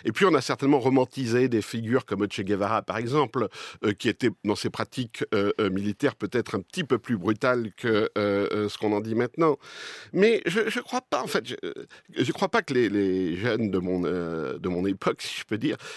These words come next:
étaient, euh, fascinés par, euh, euh, l'idée d'établir une société utopique, hein. Je, bien sûr, c'était, euh, la motivation officielle, hein, mais je crois que c'était la violence qui fascinait, que c'était la révolution par soi-même. On oublie un peu ça.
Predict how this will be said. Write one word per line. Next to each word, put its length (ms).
étaient, 420
euh, 140
fascinés 600
par, 560
euh, 320
euh, 540
l'idée 300
d'établir 400
une 80
société 340
utopique, 560
hein. 100
Je, 160
bien 140
sûr, 280
c'était, 460
euh, 320
la 200
motivation 840
officielle, 760
hein, 80
mais 80
je 60
crois 200
que 80
c'était 220
la 80
violence 480
qui 120
fascinait, 360
que 40
c'était 140
la 60
révolution 480
par 160
soi-même. 580
On 100
oublie 280
un 40
peu 140
ça. 240